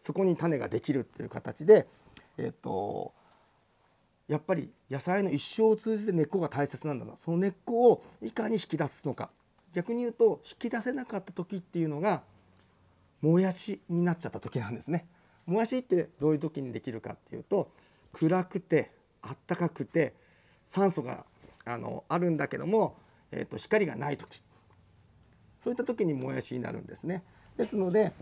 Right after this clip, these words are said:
自然育苗、自然菜園の育苗のイメージとしては、生まれた時、万全の環境を整える。この時に、あんまりね、赤ちゃんだと、育てたことある人だと分かると思うんですけど、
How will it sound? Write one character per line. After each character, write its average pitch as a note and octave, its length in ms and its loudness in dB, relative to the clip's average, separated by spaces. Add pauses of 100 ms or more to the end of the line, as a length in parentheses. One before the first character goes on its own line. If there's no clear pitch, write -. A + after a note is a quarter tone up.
(120)
自 - 140 -6
然 G#3 360 6
育 G3+ 220 -2
苗、 E3 380 4
自 - 160 -10
然 F#3+ 180 4
菜 G3 220 0
園 E3 160 0
の E3+ 200 4
育 C#3 180 -6
苗 D#3+ 160 4
の D#3 80 2
イ D#3+ 60 2
メ F3+ 140 4
ー D#3+ 40 2
ジ - 80 -4
と D3 80 -2
し - 60 -8
て F3+ 120 -2
は、 F#3+ 220 10 (440)
生 E3 100 2
ま A3 180 10
れ A3+ 80 6
た A3+ 120 6
時、 G#3+ 320 2 (1700)
万 E3+ 300 4
全 G3 220 2
の G#3+ 100 2
環 D#3+ 240 2
境 D#3 160 0
を D3 60 0
整 C#3 300 -4
え G#2 40 -8
る。 - 60 -16 (160)
こ G#3 120 0
の A#3 100 0
時 A#3+ 220 -2
に、 F#3+ 220 2 (140)
あ - 100 0
ん F3 80 6
ま G#3+ 80 4
り G#3+ 120 6
ね、 A3+ 240 0
赤 F#3+ 200 -2
ち F3+ 80 -4
ゃ D#3 60 0
ん C#3+ 40 -2
だ C3+ 100 -4
と、 C3 240 -6
育 E3+ 200 0
て E3 80 -2
た D3 120 -2
こ C3 100 -6
と C#3 100 -6
あ C#3 40 -2
る B2 60 -6
人 C3 140 -12
だ B2 60 -8
と B2 100 -12
分 A#2 80 -6
か C3+ 120 -4
る C3 80 -2
と C3 60 -10
思 B2 100 -8
う - 20 -8
ん - 40 -10
で - 60 -12
す - 80 -20
け C3 60 -10
ど、 C3+ 160 -10